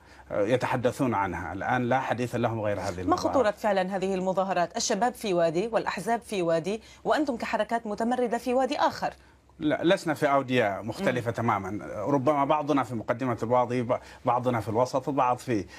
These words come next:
Speaker 1: آه، بين ذلك، ولكن كلنا متفقون أن هذا النظام يجب أن يذهب، كلنا متفقون أن الحل السلمي مفضل على الخل-، الحل العسكري،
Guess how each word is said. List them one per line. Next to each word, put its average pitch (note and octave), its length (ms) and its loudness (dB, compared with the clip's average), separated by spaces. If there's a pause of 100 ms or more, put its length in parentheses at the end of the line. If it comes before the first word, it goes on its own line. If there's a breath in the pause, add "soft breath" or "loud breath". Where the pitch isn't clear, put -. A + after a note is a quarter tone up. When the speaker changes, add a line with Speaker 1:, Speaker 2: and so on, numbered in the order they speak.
(160 loud breath)
Speaker 1:
آه، B2 140 4
بين A#2+ 420 0
ذلك، A2 420 -2
ولكن D3 460 2 (280 loud breath)
كلنا D#3 280 4
متفقون B2 540 -2
أن A2 140 0
هذا A#2 200 0
النظام A2 800 0
يجب A#2+ 220 0
أن A2 100 2
يذهب، A#2 320 2 (340 loud breath)
كلنا C3+ 180 0
متفقون B2 560 -2
أن A#2 160 2
الحل A#2 340 0
السلمي G#2+ 460 -4 (220 loud breath)
مفضل A2 580 0
على F#2+ 160 0
الخل-، G#2+ 280 -2
الحل G#2+ 340 0
العسكري، A#2+ 560 -2